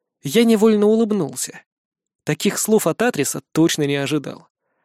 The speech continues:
Как и не ожидал последовавшего за ними долгого и крепкого рукопожатия. Не успел я ответить, что это меня очень радует, как внизу послышалась какая-то возня и взволнованные выкрики вперемешку с охами и ахами.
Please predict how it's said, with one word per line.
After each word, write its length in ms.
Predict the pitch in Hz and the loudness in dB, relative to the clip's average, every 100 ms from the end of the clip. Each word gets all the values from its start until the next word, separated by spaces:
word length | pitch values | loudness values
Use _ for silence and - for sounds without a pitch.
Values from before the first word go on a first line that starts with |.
| _ - | _ -6
Как 200 | 175 269 | -2 2
и 40 | |
не 100 | 269 | 4
ожидал 380 | 254 196 175 190 | 4 4 4 2
последовавшего 800 | 214 - 151 160 175 170 202 190 | 0 0 0 2 0 0 0 0
за 120 | 180 | 0
ними 200 | 160 156 | 0 -2
долгого 600 | 147 135 165 196 185 175 - - _ | -2 -2 -4 0 2 0 -2 -20 _
и 100 | - | -4
крепкого 520 | 160 180 139 - 139 139 | -2 0 -2 -2 -2 -2
рукопожатия. 920 | 139 156 170 143 123 - - - _ _ _ _ _ _ _ _ | -2 -2 -4 -4 -10 -12 -16 -16 _ _ _ _ _ _ _ _
Не 140 | 160 208 | 2 4
успел 300 | 214 311 277 | 4 4 4
я 180 | 220 | 4
ответить, 360 | 208 208 214 208 | 2 2 2 0
что 240 | - 185 | 0 2
это 160 | 175 170 | 2 0
меня 260 | 160 156 156 | 0 2 0
очень 260 | 147 139 | 0 -2
радует, 500 | 143 233 170 - - _ _ - | 0 2 0 -2 -10 _ _ -4
как 180 | 165 | 0
внизу 300 | 180 202 262 | 2 4 4
послышалась 580 | 226 170 196 196 185 165 | 2 0 0 2 0 0
какая-то 500 | - 160 160 147 143 | -2 0 2 2 0
возня 460 | 143 156 220 254 185 _ _ - | 0 0 0 0 -4 _ _ -2
и 100 | 190 | 0
взволнованные 760 | 233 262 262 226 202 220 226 220 | 4 4 4 4 4 4 4 4
выкрики 600 | 220 175 135 - 104 - | 2 0 -4 -8 -12 -12
вперемешку 600 | - 170 160 151 - 143 | -2 2 2 0 -2 -6
с 120 | - | -6
охами 440 | - 190 - 139 139 | 0 0 2 -2 -4
и 160 | - 165 | -2 -2
ахами. 580 | 156 117 135 135 - | 0 -4 -10 -14 -16